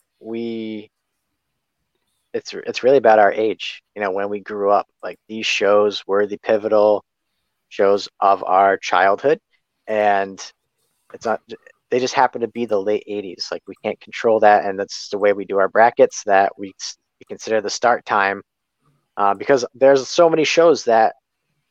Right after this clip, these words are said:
go over the span of ten years or more. Like, we gotta kind of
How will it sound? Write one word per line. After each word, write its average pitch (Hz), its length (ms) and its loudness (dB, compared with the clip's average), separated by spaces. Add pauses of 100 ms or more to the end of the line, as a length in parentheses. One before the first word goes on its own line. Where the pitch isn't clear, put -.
(360)
go 135 300 2
over 139 200 0
the 120 80 -8
span 127 360 -8
of 123 160 -6
ten 131 260 -10
years 120 320 -8
or 107 80 -4
more. 113 460 2 (440)
Like, 98 160 -8 (560)
we 113 120 -14
gotta 113 220 4
kind 104 200 -4
of - 60 -12